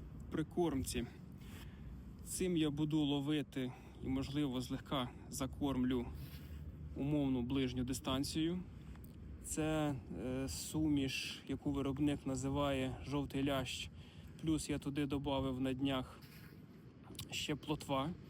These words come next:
лящ. Ось далі, е, цим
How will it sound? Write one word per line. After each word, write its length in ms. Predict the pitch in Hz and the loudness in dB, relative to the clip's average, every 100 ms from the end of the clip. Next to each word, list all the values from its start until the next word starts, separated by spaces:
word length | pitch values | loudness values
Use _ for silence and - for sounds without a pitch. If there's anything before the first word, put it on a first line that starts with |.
| - - 147 | -14 -4 0
лящ. 480 | 156 165 - - - - - - - - - - - - - - - - - | 2 2 0 -2 -8 -14 -16 -14 -12 -12 -12 -10 -10 -10 -12 -10 -10 -10 -2
Ось 460 | 185 151 143 - - 147 143 | 2 2 2 -2 -2 -2 2
далі, 440 | 151 147 139 135 - - 127 | 4 6 4 2 -2 -4 0
е, 240 | 135 135 - | 2 0 -2
цим 360 | - 165 160 | 0 2 2